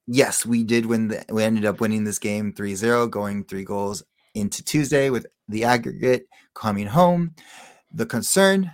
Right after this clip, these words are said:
that I have moving forward, and it's going to be until everyone's in full speed, and then even Carlos Vela says he's not in full form and not as his peak, is the opportunities. Con-, starting the play, in the middle of the play,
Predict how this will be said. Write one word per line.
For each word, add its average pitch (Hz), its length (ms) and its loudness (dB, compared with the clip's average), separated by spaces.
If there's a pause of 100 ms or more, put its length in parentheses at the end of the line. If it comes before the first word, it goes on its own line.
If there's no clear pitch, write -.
(120)
that 123 200 0
I 117 100 2
have 120 360 0
moving 110 320 -4
forward, 185 640 2
and 107 440 -8
it's - 200 -16
going 104 300 -6
to 104 80 -10
be 101 520 -8
until 110 580 -2
everyone's 101 460 -6
in 98 180 -8
full 98 220 -12
speed, 104 200 -8
and 98 120 -6
then 98 120 -4
even 101 240 -8
Carlos 98 320 -6
Vela 107 220 -4
says 98 220 -10
he's 92 140 -14
not 95 160 -10
in 98 200 -10 (100)
full 95 420 -6 (420)
form 98 340 -2
and 95 100 -4
not 95 180 -4
as 92 220 -8
his 92 180 -12
peak, - 400 -8 (100)
is 110 460 -2
the 113 280 -4
opportunities. 98 840 -4 (920)
Con-, 123 200 -6
starting 156 460 4
the 156 60 2
play, 147 560 2 (420)
in 110 100 -2
the 104 80 -2
middle 139 260 4
of 139 60 0
the 143 80 0
play, 139 400 0